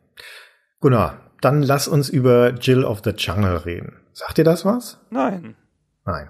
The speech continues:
Speaker 1: okay, gut, das muss es auch nicht. Das ist aus der Shareware-Szene von den auch frühen neunzigern ist das von Epic Mega Games ein Jump'n'Run mit so einer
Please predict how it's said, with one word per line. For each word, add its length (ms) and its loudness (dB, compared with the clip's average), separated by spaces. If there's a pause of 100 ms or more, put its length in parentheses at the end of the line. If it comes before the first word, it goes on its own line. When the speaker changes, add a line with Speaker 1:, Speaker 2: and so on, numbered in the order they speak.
Speaker 1:
okay, 460 -8
gut, 280 -8
das 160 0
muss 180 4
es 140 0
auch 180 -2
nicht. 260 -6
Das 160 -6
ist 280 -8
aus 220 2
der 160 4
Shareware-Szene 1400 2
von 220 -2
den 260 0
auch 160 -4
frühen 300 0
neunzigern 540 2
ist 180 -6
das 120 -4
von 420 -4
Epic 440 -4
Mega 300 2
Games 500 0
ein 200 -6
Jump'n'Run 720 0
mit 240 -4
so 240 -6
einer 520 -12